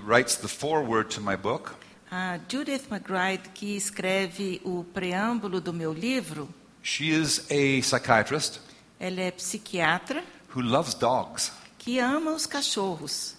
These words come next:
Speaker 1: And when she read the first draft,
Speaker 2: E quando ela leu o primeiro rascunho,
Speaker 1: she says, "Ross, you have missed something, the loss of pets."
Speaker 2: ela disse assim, "Olha, você esqueceu de uma dor muito importante, que é a dor da perda do bichinho de estimação."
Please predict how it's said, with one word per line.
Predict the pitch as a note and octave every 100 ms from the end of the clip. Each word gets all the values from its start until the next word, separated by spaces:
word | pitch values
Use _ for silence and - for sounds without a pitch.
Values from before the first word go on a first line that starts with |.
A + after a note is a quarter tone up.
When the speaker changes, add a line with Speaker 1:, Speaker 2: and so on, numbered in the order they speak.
| -
Speaker 1:
And | B2
when | B2 F3
she | - G3
read | B2+ C3 D3+ C3+ A#2
the | G#2+
first | G2+ D3 D3 - G#2
draft, | A#2 F#2+ A#2+ - - - - - -
Speaker 2:
E | C4+
quando | E4+ E4
ela | D4+ C4
leu | G#3+ G3 F#3+ F#3
o | F#3+
primeiro | F#3 G3 G3 A3 G3
rascunho, | F#3+ F3 - - A3+ G#3+ D#3 C#3 D#3+
Speaker 1:
she | - D3+
says, | C3+
"Ross, | D3 D3 D3+ -
you | C#3 C3
have | A#2 F#2+
missed | B2 C3 -
something, | - A2 F#2 F#2+ E2+ G2
the | G#2+
loss | G#2+ A#2+ -
of | A#2+ -
pets." | - A#2+ - - - - - -
Speaker 2:
ela | G3+ G#3+ A3
disse | G#3+ A3
assim, | - B3
"Olha, | G#3+ F#3
você | F3+ G3+ -
esqueceu | E4 - D#4 - C4 C#4
de | C#4
uma | C4+ A#3+
dor | F#3 G#3+
muito | A3 A#3 A#3
importante, | C4 C#4+ C#4+ - A3 G#3+ -
que | - G#3+
é | G3
a |
dor | F3 D#3 G3+ B3
da | A3
perda | E3+ - F#3 A3+ B3
do | G#3+
bichinho | F#3 F3+ - G3 G#3+ A3+
de | A#3+
estimação." | - B3+ A#3+ C#4 - F#3+ E3+